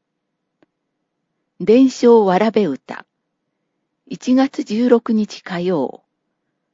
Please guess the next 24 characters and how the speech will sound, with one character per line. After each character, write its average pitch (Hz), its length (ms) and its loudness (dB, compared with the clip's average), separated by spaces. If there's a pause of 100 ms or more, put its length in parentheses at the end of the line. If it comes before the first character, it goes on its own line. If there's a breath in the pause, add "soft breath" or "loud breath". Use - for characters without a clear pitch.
(160)
三 262 340 0
十 254 220 0
日 165 340 -6
火 151 180 -10
曜。 151 380 -8 (760)
午 277 180 2
前 180 260 -2
十 214 280 -4
一 233 240 -10
時 226 140 -4
半 202 300 -8
か 147 120 -10
ら 127 160 -8
午 233 180 0
後 170 160 -2
零 156 220 -2
時 170 140 -8
半。 135 360 -14 (880)
各 - 300 -8
日 147 180 -8
ゼ 160 180 -2
ロ 214 120 0
歳 214 320 -4
児 - 280 -16